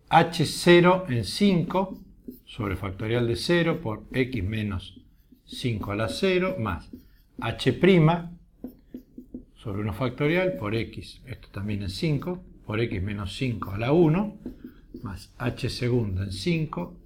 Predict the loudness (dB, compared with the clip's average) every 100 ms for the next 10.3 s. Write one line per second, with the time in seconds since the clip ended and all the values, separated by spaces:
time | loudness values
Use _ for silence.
0 | -14 -12 -12 -10 -6 -4 -4 -8 -12 -8
1 | -4 -4 -4 -8 -12 -10 -4 -4 -4 -8
2 | -8 -8 -12 -10 -12 -10 -14 -16 -16 -18
3 | -14 -14 -12 -14 -14 -14 -14 -20 _ _
4 | _ -20 -20 -20 -20 -20 -20 -20 -20 -20
5 | -20 _ -20 _ _ _ _ _ -18 -18
6 | -20 _ _ -16 -14 -14 -16 -18 _ -20
7 | _ _ _ _ _ _ _ _ -4 -4
8 | -6 -16 _ _ _ _ _ _ -20 _
9 | _ _ -4 -2 2 0 4 4 6 6
10 | 4 -2